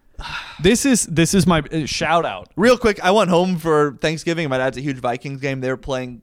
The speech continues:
Speaker 2: uh, at the same exact time as the, uh, Egg Bowl, so I went N F L for
Speaker 1: Yeah.
Speaker 2: that,
Speaker 1: That was
Speaker 2: that
Speaker 1: gr-, that was a
Speaker 2: three and
Speaker 1: good
Speaker 2: a half
Speaker 1: game, too,
Speaker 2: hours.
Speaker 1: though.
Speaker 2: Patriots, I think they played.
Speaker 1: Mm-hmm. Matt Jones spiked his helmet at the end of the game. He was so mad.
Speaker 2: He was so mad.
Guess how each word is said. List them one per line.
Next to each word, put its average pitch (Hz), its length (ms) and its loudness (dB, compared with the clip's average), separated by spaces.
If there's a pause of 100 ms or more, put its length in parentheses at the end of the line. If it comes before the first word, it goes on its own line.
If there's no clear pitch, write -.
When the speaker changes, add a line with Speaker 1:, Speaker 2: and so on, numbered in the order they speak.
Speaker 2:
uh, 113 360 0 (120)
at - 200 -6
the - 40 -12
same 127 240 -6
exact 123 400 -8
time 131 420 -10
as 120 280 -6
the, 117 160 -6
uh, 104 260 -4
Egg 127 160 -6
Bowl, 135 180 -2
so 131 140 -6
I 123 200 -4 (180)
went 107 220 -10
N 120 120 -10
F 110 140 -12
L 98 160 -10
for 117 280 -10 (360)
Speaker 1:
Yeah. 123 180 -4
Speaker 2:
that, - 80 -20 (500)
Speaker 1:
That 143 60 0
was - 80 0
Speaker 2:
that - 80 -6
Speaker 1:
gr-, 165 160 -6
that 202 120 2
was 262 100 0
a - 20 -4
Speaker 2:
three 175 100 -6
and 175 80 -6
Speaker 1:
good 120 60 -4
Speaker 2:
a - 40 -4
half 117 60 -4
Speaker 1:
game, - 0 -
too, 120 80 -4
Speaker 2:
hours. 123 80 -10
Speaker 1:
though. 165 160 -8 (800)
Speaker 2:
Patriots, 196 400 -6
I 190 60 -6
think 185 180 -12
they 190 100 -8
played. 196 380 -10 (180)
Speaker 1:
Mm-hmm. 214 180 -14 (240)
Matt 139 200 0
Jones 139 220 4
spiked 147 240 -2
his 110 100 -8
helmet 156 240 0
at 98 60 -4
the 95 100 -4
end 90 80 -6
of 87 60 -10
the 85 80 -12
game. 82 140 -12
He 78 60 -10
was - 100 -10
so 65 100 -6
mad. - 260 -8
Speaker 2:
He 151 80 -6
was 139 160 -6
so 127 300 -8
mad. 107 340 -12